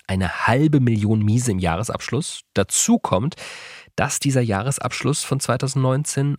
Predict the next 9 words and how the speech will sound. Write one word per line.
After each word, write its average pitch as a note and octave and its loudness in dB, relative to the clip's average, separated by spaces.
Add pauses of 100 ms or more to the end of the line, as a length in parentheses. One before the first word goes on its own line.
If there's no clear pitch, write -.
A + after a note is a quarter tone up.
auch C3 0
gleichzeitig C3+ 0
der D3 8
letzte D3+ 4
ist, - -2
der - -2
öffentlich - -4
einsehbar D#2+ 0
ist. - -4